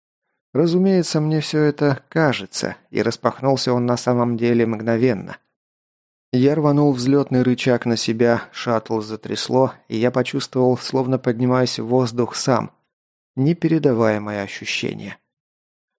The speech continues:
Чем-то похоже на полет на каре, но гораздо ярче,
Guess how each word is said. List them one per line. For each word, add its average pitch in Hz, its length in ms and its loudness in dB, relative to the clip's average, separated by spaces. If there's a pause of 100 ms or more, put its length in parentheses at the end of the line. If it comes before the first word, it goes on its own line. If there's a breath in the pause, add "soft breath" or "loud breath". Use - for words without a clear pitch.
Чем-то 120 440 0
похоже 131 540 0
на 123 160 2
полет 123 440 -2
на 120 200 0
каре, 120 560 0
но 120 260 2
гораздо 123 460 2
ярче, 135 540 -2